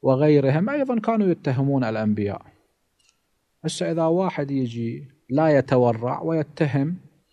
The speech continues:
هذا أمر ليس بجديد، لكن الغريب أنه في هذا العصر، مع وجود وسائل الاتصال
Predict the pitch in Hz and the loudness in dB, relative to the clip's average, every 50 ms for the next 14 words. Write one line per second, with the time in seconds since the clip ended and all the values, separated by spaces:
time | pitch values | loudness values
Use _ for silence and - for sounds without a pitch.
0 | _ _ _ _ _ - - 233 247 233 214 196 - - 220 220 196 190 208 247 | _ _ _ _ _ -14 -6 -6 -4 -2 -2 -2 -2 -2 0 0 0 0 0 -2
1 | 226 - - 185 156 135 120 117 113 107 110 127 135 117 107 - - - - _ | -2 -2 -2 -2 -2 0 0 0 0 0 0 -2 -4 -4 -6 -8 -14 -20 -20 _
2 | _ _ _ _ _ _ _ _ _ _ _ _ _ _ _ _ _ _ _ _ | _ _ _ _ _ _ _ _ _ _ _ _ _ _ _ _ _ _ _ _
3 | 135 139 147 147 - 160 160 156 147 143 139 135 135 139 175 214 208 175 - 127 | -6 -4 -4 -4 -2 -2 0 0 0 0 0 0 0 0 2 2 2 0 0 -2
4 | 131 135 131 127 113 123 120 120 - - 120 110 104 127 156 180 180 151 123 113 | 0 0 0 0 0 -2 -4 -4 -4 -6 -6 -4 0 0 0 0 0 0 -4 -6
5 | - - - 120 123 - - - - _ _ _ _ _ _ _ _ _ _ _ | -6 -6 -8 -10 -10 -12 -14 -16 -20 _ _ _ _ _ _ _ _ _ _ _
6 | _ _ _ - 107 110 101 - 127 120 120 120 117 113 135 151 165 165 147 127 | _ _ _ -4 -2 -2 0 0 0 2 2 0 0 -2 -2 0 0 0 0 -2
7 | 110 117 - - _ _ _ _ _ _ _ _ _ _ _ _ - 110 110 110 | -4 -10 -20 -20 _ _ _ _ _ _ _ _ _ _ _ _ -4 -2 -2 -2
8 | 110 - - 131 131 139 - - 147 139 - - 127 123 120 - - - - 120 | -2 -2 -4 -2 -2 -2 -2 -2 -4 -6 -6 -6 -6 -6 -8 -10 -10 -10 -10 -10
9 | - - 127 127 131 131 135 147 160 165 | -6 -4 -4 -4 -2 -4 -4 -6 -8 -10